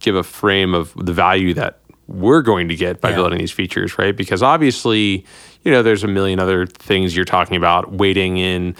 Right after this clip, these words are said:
Speaker 1: the size of the customer, the strategic partnership, like, you know, what number of customers have asked for it, how big are they? You know, there's all those pieces.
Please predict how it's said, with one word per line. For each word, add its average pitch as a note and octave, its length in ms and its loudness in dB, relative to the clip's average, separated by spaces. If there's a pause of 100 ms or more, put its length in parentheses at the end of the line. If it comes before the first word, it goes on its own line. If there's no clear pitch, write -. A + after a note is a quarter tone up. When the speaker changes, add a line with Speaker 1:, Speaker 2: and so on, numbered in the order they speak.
(180)
Speaker 1:
the A2 100 -2
size G2+ 440 2
of F#2+ 80 -2
the G2 60 -2
customer, F#2+ 720 0
the F2+ 100 -2
strategic F#2+ 720 -6
partnership, F#2+ 720 -2
like, F#2 260 -4
you F#2+ 80 -2
know, F2+ 100 0
what F#2 280 0
number G#2 340 0
of F#2+ 140 -2
customers G2 500 -4
have F#2+ 100 -2
asked F#2+ 280 0
for F#2+ 320 0
it, F#2 160 0 (200)
how G#2+ 180 -2
big F#2+ 240 -2
are G2 100 4
they? G2+ 240 2
You G2 80 0
know, G2 60 0
there's G#2+ 160 0
all C3+ 180 4
those G#2 220 2
pieces. C#3+ 480 -2